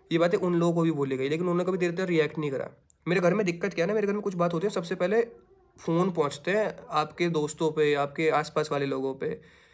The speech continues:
लेकिन यार हर किसी ने बड़ा मैच्योरली मेरे, मेरे से, मतलब मेरे को बताया कि हाँ हमारे पास फ़ोन आया, लेकिन बड़े अच्छे तरीके से बताया और समझाई गई चीज़ें, तेरी तरह रिएक्ट नहीं किए गए कभी।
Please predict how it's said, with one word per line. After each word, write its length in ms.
लेकिन 180
यार 100
हर 160
किसी 200
ने 60
बड़ा 120
मैच्योरली 840
मेरे, 380
मेरे 280
से, 460
मतलब 180
मेरे 160
को 80
बताया 320
कि 120
हाँ 120
हमारे 220
पास 240
फ़ोन 160
आया, 140
लेकिन 200
बड़े 140
अच्छे 280
तरीके 260
से 120
बताया 340
और 380
समझाई 420
गई 120
चीज़ें, 280
तेरी 180
तरह 180
रिएक्ट 300
नहीं 120
किए 200
गए 120
कभी। 200